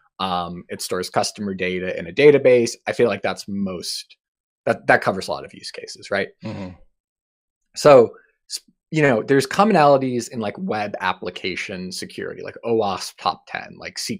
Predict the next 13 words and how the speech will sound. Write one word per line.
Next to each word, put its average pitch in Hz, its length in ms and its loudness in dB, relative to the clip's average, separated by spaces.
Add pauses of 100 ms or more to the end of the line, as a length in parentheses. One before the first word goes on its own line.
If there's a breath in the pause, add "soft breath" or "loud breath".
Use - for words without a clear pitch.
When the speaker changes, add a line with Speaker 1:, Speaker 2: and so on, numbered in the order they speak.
Speaker 1:
L 98 160 -2
injection, 92 960 -6 (240)
remote 98 260 -6
code 127 220 4
execution, 104 760 -4
cross-site 90 440 -6
scripting. 92 640 -6 (380)
You 170 100 6
have 185 60 6
to 185 80 6
deal 147 180 10
with 131 100 6
those 113 460 0